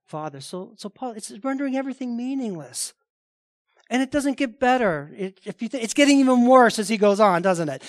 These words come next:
Because look at verse seventeen. He goes on and says this, "And if Christ has not been raised,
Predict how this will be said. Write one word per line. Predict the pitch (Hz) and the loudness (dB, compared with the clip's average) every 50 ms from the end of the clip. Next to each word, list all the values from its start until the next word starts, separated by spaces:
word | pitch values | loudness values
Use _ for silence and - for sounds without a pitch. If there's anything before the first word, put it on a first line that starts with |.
| - - - - | -18 -14 -8 -2
Because | 208 202 220 214 | 0 2 2 2
look | 233 226 | 2 2
at | 226 214 | 2 2
verse | 202 214 208 208 | 2 2 0 2
seventeen. | - 233 214 220 220 196 247 254 247 226 202 | 2 0 2 0 0 -2 0 0 0 0 0
He | 196 | 0
goes | 180 190 190 | 0 0 0
on | 196 196 196 | 0 0 0
and | 190 185 | -2 -2
says | - 202 185 175 | -4 -4 -4 -4
this, | 196 233 220 196 160 - - _ _ _ _ - _ _ _ _ _ _ _ _ _ _ _ _ _ _ _ _ _ - - _ - | -2 -2 0 0 -2 -4 -10 _ _ _ _ -20 _ _ _ _ _ _ _ _ _ _ _ _ _ _ _ _ _ -20 -18 _ -6
"And | 208 214 214 | -4 -4 -4
if | 208 - | -4 -2
Christ | - 233 240 254 254 - | 2 4 4 4 4 2
has | 247 214 | -2 0
not | 233 220 214 | 2 2 2
been | - 202 202 | 2 0 -2
raised, | 202 226 247 254 254 240 226 233 220 | 0 2 2 4 4 4 4 2 -2